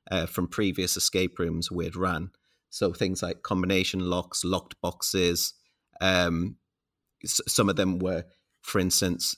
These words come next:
uh, printable P D Fs, for example, uh,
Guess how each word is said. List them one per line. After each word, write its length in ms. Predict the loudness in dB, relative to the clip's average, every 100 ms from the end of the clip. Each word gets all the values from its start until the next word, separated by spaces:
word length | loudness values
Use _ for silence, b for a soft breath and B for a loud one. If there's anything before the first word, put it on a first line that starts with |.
| -4
uh, 200 | -4 -4 _ _
printable 580 | 2 4 4 2 2 2 -4 _ _
P 160 | -2 0
D 140 | 4
Fs, 280 | 2 0 -6
for 140 | -4 -2
example, 680 | 0 2 2 2 -2 -2 b b b -6
uh, 200 | -2 -2